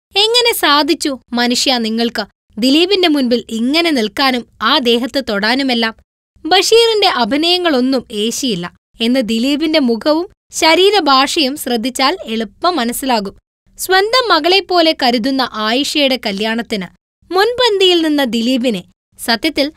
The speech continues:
ബഷീർ അസ്വസ്ഥനാക്കുകയാണ് ചെയ്തത്. ബഷീർ ഭായ്, ഒന്ന് പറയട്ടെ, കാള പെറ്റു എന്ന്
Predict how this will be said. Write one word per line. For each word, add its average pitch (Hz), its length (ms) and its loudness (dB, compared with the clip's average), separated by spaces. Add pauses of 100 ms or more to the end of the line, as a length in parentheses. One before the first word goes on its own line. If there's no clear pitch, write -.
(200)
ബഷീർ 294 540 2 (200)
അസ്വസ്ഥനാക്കുകയാണ് 254 1040 0
ചെയ്തത്. 247 400 -2 (540)
ബഷീർ 403 480 2
ഭായ്, 349 280 2 (120)
ഒന്ന് 285 320 2
പറയട്ടെ, 226 400 0 (380)
കാള 269 340 4
പെറ്റു 311 540 0
എന്ന് 262 200 0